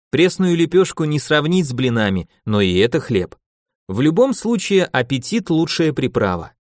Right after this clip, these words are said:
Мы его нагуляли. Чаши взмывали к небу, ложки цепляли мясо, лепешки подбирали остатки подливы. Спустя короткое время посуда опустела.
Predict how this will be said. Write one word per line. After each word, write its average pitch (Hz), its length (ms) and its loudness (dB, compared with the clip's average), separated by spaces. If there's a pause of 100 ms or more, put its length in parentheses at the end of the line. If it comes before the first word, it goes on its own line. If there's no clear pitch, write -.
(120)
Мы 101 200 0
его 147 200 2
нагуляли. 156 760 0 (400)
Чаши 151 480 0
взмывали 135 560 0
к - 100 -6
небу, 127 520 -4
ложки 127 440 0
цепляли 95 480 -2
мясо, 165 540 -2 (320)
лепешки 160 500 -2
подбирали 147 560 0
остатки 123 560 0
подливы. 90 640 -4 (540)
Спустя 135 460 -2
короткое 131 560 2
время 139 320 0
посуда 120 480 0
опустела. 113 600 -6